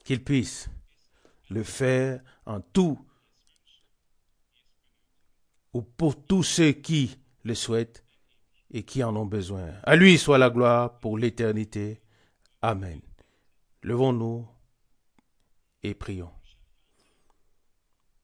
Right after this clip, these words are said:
Père céleste, de tout cœur, je voudrais te consacrer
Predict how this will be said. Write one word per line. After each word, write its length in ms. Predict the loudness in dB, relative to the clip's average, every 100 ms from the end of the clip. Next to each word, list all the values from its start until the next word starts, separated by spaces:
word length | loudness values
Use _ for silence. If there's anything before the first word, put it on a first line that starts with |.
| _ _ _ _ _ _ -6
Père 160 | -4
céleste, 560 | -2 -2 0 -2 -10 -20 -18 -18 -20 -20 -20 -20 -20 _ _ _ _ _ _ _ _ _ _ _ _ _ _ _ _ -12
de 80 | -8
tout 160 | -8
cœur, 420 | 0 4 4 4 2
je 120 | 0
voudrais 680 | 0 0 2 2 -2 -8 _ _ -20 _ _ _ _ _ _ _ _ _ -14
te 80 | -10
consacrer 920 | -6 -4 -4 -6 -4 -2 -2 -6